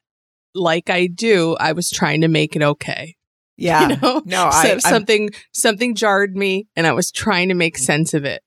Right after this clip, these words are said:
Speaker 1: And
Speaker 2: I
Speaker 1: it
Speaker 2: think Brianna was trying to make sense of it too, because she just looked, she didn't lose her shit on him, and he did go to bed going, "Oh, I guess that was a mistake." Um, and all of us were like, "Yeah, bud, sure was. That was, I don't,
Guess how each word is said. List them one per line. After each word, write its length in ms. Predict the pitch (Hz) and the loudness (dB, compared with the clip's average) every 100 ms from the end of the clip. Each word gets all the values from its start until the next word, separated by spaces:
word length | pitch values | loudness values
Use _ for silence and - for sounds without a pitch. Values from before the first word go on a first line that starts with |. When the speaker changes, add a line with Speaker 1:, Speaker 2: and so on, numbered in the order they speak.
| _ | _
Speaker 1:
And 340 | - 151 143 143 | -2 0 2 2
Speaker 2:
I 40 | 220 | 0
Speaker 1:
it 100 | - | -2
Speaker 2:
think 280 | 233 226 - | -4 -4 -4
Brianna 380 | 202 190 180 | 0 0 0
was 140 | 165 160 | -2 -4
trying 300 | - 160 147 | -2 0 0
to 60 | |
make 200 | 143 139 | 0 -2
sense 260 | - 156 147 | 0 0 0
of 80 | 131 | -2
it 160 | 131 | -2
too, 260 | - 156 131 | -2 0 0
because 280 | 139 135 151 | -2 -2 -2
she 240 | - 175 | 0 0
just 260 | 165 165 - | 0 -2 -2
looked, 440 | 165 160 _ - - - | 0 0 _ -20 -16 -4
she 220 | - 185 | 0 2
didn't 400 | 185 220 233 135 | 2 0 -2 0
lose 240 | 175 185 | 2 2
her 80 | 180 | -2
shit 260 | 165 190 156 | -4 0 2
on 160 | 131 | 0
him, 360 | 160 131 131 170 - | 0 -4 -4 -4 -2
and 420 | 147 139 135 156 - - - - | 0 0 0 -4 -10 -8 -8 -8
he 600 | 160 - 175 175 175 170 _ _ - | -10 -2 0 0 0 -6 _ _ -2
did 240 | 175 165 | -2 0
go 120 | 180 | 0
to 80 | 165 | 0
bed 260 | 165 151 160 | 0 -4 -2
going, 360 | 160 143 147 - | -2 -2 -4 -8
"Oh, 220 | 190 180 | -10 -10
I 40 | |
guess 220 | 151 160 | -6 -4
that 180 | - 165 | -2 -2
was 140 | 120 156 | -2 -4
a 40 | |
mistake." 540 | 120 131 - 131 143 _ _ _ _ - | -2 -2 0 0 -2 _ _ _ _ -4
Um, 400 | 180 156 151 147 - | 0 0 -2 -6 -2
and 320 | 160 143 123 - | -2 -2 -8 -10
all 300 | - 165 196 | -2 0 0
of 100 | 170 | -2
us 300 | 135 143 - | -4 -6 -6
were 140 | 151 143 | -2 0
like, 240 | 135 - | 0 0
"Yeah, 200 | 139 180 | -2 0
bud, 380 | 175 156 151 151 - | 0 -2 -2 -8 -10
sure 240 | - 170 | -4 0
was. 400 | 160 160 147 139 | 2 2 2 -2
That 200 | - 147 | -2 -2
was, 240 | - 147 - _ _ | -2 -8 -10 _ _
I 140 | - 139 | -2 2
don't, 260 | 151 147 | 2 0